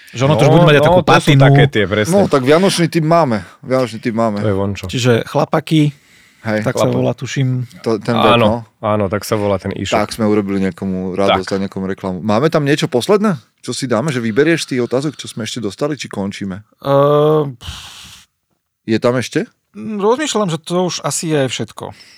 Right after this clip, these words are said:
Speaker 3: Aha.
Speaker 2: Mhm.
Speaker 3: No pozrite,
Speaker 2: Na
Speaker 3: tak sme to
Speaker 2: YouTube nie je
Speaker 3: celkom
Speaker 2: nič?
Speaker 3: prešli.
Speaker 1: Aha, počkaj,
Speaker 3: Aha,
Speaker 1: ešte
Speaker 3: ešte týchto
Speaker 1: YouTube?
Speaker 3: našich YouTubeových kamošov. A sme naozaj veľmi radi, že ste tu s nami. A že ste tu s nami mnohí už, že sto dielov. A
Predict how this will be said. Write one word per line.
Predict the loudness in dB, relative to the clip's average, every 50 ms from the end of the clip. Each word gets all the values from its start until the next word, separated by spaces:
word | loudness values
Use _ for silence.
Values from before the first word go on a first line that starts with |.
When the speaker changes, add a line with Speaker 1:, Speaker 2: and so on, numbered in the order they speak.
| _
Speaker 3:
Aha. | -14 -10 -8 -8 -8 -6
Speaker 2:
Mhm. | -4 -2 0 0 2 2 0 -2 -4 -6 _ _ _ _ _ _ _ _ _ _
Speaker 3:
No | -10 -8 -8 -6
pozrite, | -4 -4 -4 -4 -4 -6 -6 -4
Speaker 2:
Na | 0 0
Speaker 3:
tak | 2 2
sme |
to | 2 2
Speaker 2:
YouTube | 0 0
nie | 2
je | 2 4 4
Speaker 3:
celkom | 4 2 0
Speaker 2:
nič? | 0 2
Speaker 3:
prešli. | 2 0 0 0 -2 -4 -4
Speaker 1:
Aha, | -6 -8 -12 -12
počkaj, | -12 -8 -6 -4
Speaker 3:
Aha, | 0 2 2 4 4
Speaker 1:
ešte | 2 2
Speaker 3:
ešte | 0 -2 -6 -4 -4
týchto | -4 -4 -2
Speaker 1:
YouTube? | -2 -2 -2
Speaker 3:
našich | -2 -4 -6 -4
YouTubeových | -4 -4 -4 -2 -2 -2 0 0 -2 -6 -8 -14 -18 -10
kamošov. | -6 -4 -4 -4 -4 -4 -4 -4 -4 -4 -6
A | -10 -12
sme | -10 -6 -4 -2
naozaj | 0 2 2 2 2 2
veľmi | 2 2 0 2 0
radi, | 0 0 -2
že | -2 -6
ste | -10 -10 -12
tu | -10 -10
s | -10 -6
nami. | -4 -4 -2 -2 -4 -6 -8 -10 -18 -20 -20 -20 -20 -20 -20 _
A | -4 0 2 2 2
že | 0 -2 -6
ste | -10 -10
tu | -10 -10
s | -8 -6
nami | -4 -4 -2 -2 -2 -2
mnohí | 0 0 2 2 2 2 2
už, | 2 0 -2 -6 -10 -12 -10
že | -8 -8
sto | -8 -6 -2 0 0 0
dielov. | 2 2 2 2 4 4 2 2 0 -2 -6 -10 _ _ _ _ _ _ _ _ -10 -8 -4
A | 0 2